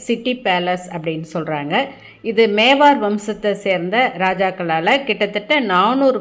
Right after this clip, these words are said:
வருஷம் அது கட்டுறதுக்கு ஆச்சு. இது ஒரே சமயத்துல கட்டினதில்ல, நானூறு ஆண்டுகள் தொடர்ந்து இதுல படிப்படியா கட்டிக்கிட்டு வந்தாங்க. இது பிச்சோலா அப்படின்ற ஒரு ஏரி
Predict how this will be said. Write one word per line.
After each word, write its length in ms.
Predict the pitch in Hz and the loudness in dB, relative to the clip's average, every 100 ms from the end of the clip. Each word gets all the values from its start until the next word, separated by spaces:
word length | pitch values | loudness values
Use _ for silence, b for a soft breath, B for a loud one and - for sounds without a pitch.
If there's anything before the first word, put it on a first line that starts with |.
| 180 | -2
வருஷம் 460 | 185 226 214 175 | -2 -2 -2 0
அது 240 | 160 165 170 | -2 -2 -4
கட்டுறதுக்கு 460 | 165 180 180 175 139 | -4 -4 -4 -4 -4
ஆச்சு. 220 | 143 - - | -6 -10 -10
இது 100 | 160 175 | -6 0
ஒரே 160 | 220 277 | 2 2
சமயத்துல 340 | 233 208 196 175 165 | 0 -4 -4 -4 -6
கட்டினதில்ல, 540 | - 165 147 165 269 - 185 | -6 -6 -4 -4 -6 -2 0
நானூறு 420 | 196 214 220 180 175 | 2 2 0 0 0
ஆண்டுகள் 420 | 185 185 262 269 | 0 0 0 0
தொடர்ந்து 300 | 175 175 190 214 | -2 -2 -2 -2
இதுல 200 | 170 175 254 | -2 -2 -2
படிப்படியா 440 | 185 170 156 160 190 196 - - | -4 -4 -6 -2 -2 -4 -10 -4
கட்டிக்கிட்டு 440 | 175 175 160 139 143 | -4 -2 -8 -6 -8
வந்தாங்க. 320 | 135 131 127 - b b b _ _ _ _ - | -6 -8 -10 -16 b b b _ _ _ _ -6
இது 240 | 220 214 226 | 0 2 2
பிச்சோலா 500 | 226 226 254 240 233 226 - | 0 0 2 4 4 4 2
அப்படின்ற 380 | 170 190 190 208 185 | 0 -2 0 0 2
ஒரு 160 | 185 175 170 | 0 0 0
ஏரி 160 | 196 202 | 0 0